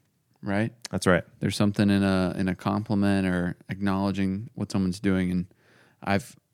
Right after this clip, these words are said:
Speaker 1: I've seen it both ways. That someone says, "Oh, I didn't even know. That's just how I do things."
Speaker 2: Right.
Speaker 1: Or it's, "Wow, I've been working on that for a long time. Thanks for saying that."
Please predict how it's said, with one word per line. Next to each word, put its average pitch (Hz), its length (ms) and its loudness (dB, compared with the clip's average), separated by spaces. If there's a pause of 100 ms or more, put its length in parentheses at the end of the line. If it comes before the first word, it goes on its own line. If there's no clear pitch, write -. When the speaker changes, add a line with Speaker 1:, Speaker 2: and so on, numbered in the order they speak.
Speaker 1:
I've 95 440 -4
seen 107 220 2
it 92 120 2
both 110 280 4
ways. 110 280 4
That 107 80 0
someone 104 200 2
says, 95 360 2
"Oh, 302 200 0
I 92 100 2
didn't 95 180 0
even 92 140 0
know. 104 360 2 (260)
That's - 140 0
just 131 160 0
how 110 220 2
I 156 140 6
do 208 140 6
things." 190 600 -2
Speaker 2:
Right. 87 260 2 (120)
Speaker 1:
Or 160 200 10
it's, - 240 0 (320)
"Wow, - 520 -6 (680)
I've 170 140 0
been 139 120 4
working 127 240 2
on 113 100 -2
that 113 180 -4
for - 100 -8
a 107 60 -6
long 110 220 -2
time. 104 300 -4
Thanks 120 220 -8
for - 100 -12
saying 107 280 -6
that." 69 200 -8